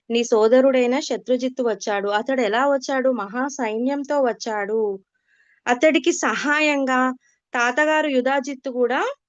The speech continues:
బలాలతో వచ్చాడు. ఈ విషయం నీకు తెలియదా? ఇందులో దాపరికం ఏముంది? తేల్చుకో, ఉంటావా, ఇక్కడి నుంచి వెళ్ళిపోతావు, నీ ఇష్టము. ఉం, ఒంటిగా వచ్చావు" అనేసి ఈ విధంగా అతన్ని పిలిచి రాకుమారులందరూ చెప్తున్నారు.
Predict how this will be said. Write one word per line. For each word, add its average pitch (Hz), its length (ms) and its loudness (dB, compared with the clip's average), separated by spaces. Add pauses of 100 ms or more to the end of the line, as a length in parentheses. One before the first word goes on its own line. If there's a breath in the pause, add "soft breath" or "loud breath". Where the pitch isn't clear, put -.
(260)
బలాలతో 294 680 0
వచ్చాడు. 220 760 -4
ఈ 240 140 -10
విషయం 262 440 -6
నీకు 247 260 -2
తెలియదా? 208 840 -2 (560)
ఇందులో 294 360 2
దాపరికం 262 640 0
ఏముంది? 254 840 0 (320 soft breath)
తేల్చుకో, 269 560 0
ఉంటావా, 247 800 -2
ఇక్కడి 240 300 -4
నుంచి 247 280 -4
వెళ్ళిపోతావు, 233 760 -2
నీ 226 300 -4
ఇష్టము. 214 640 -6 (680)
ఉం, 311 120 -2
ఒంటిగా 277 600 0
వచ్చావు" 220 880 0 (540)
అనేసి 240 480 -2
ఈ 262 120 0
విధంగా 262 380 -2
అతన్ని 254 400 -6
పిలిచి 254 600 -2
రాకుమారులందరూ 233 840 -4
చెప్తున్నారు. 202 680 -8